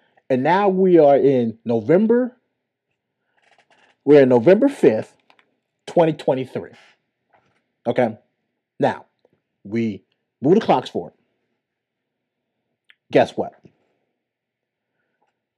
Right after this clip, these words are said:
It's five o'clock in the afternoon. The sun is almost ri-, uh, it's,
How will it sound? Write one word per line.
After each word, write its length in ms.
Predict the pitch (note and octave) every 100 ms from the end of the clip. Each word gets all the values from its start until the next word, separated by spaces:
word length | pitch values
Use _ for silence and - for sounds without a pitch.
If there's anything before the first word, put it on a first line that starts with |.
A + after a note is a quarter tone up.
| -
It's 500 | A3 A3+ - - - _ _ _ _ _ _ _
five 220 | A3 C#4+
o'clock 320 | E4+ C#4+ C4+ B3
in 60 |
the 100 | A3
afternoon. 640 | A3+ A3+ F3+ B3 G#3+ E3+ F3+ _ _ _ _ _ _ _ -
The 80 | C3+
sun 280 | B3+ A#3+ F3+
is 60 |
almost 420 | F3 D#3+ D3+ D3
ri-, 60 | D3+
uh, 160 | C#3+ A#2+
it's, 300 | C#3 C#3